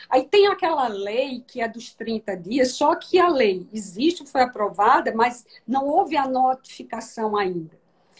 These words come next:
A lei dos trinta dias, embora o câncer também é uma doença altamente complexa, então, muitas vezes,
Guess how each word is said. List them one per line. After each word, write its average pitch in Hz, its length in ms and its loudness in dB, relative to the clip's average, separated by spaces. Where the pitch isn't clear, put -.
A 214 100 2
lei 349 300 4
dos 285 220 -12
trinta 247 380 -6
dias, 220 160 -8
embora 233 360 0
o 214 40 -6
câncer 214 540 -6
também 202 420 -2
é 262 40 -2
uma 226 260 -2
doença 190 420 -4
altamente 220 580 -2
complexa, 208 720 -6
então, 370 420 4
muitas 330 560 2
vezes, 247 680 -6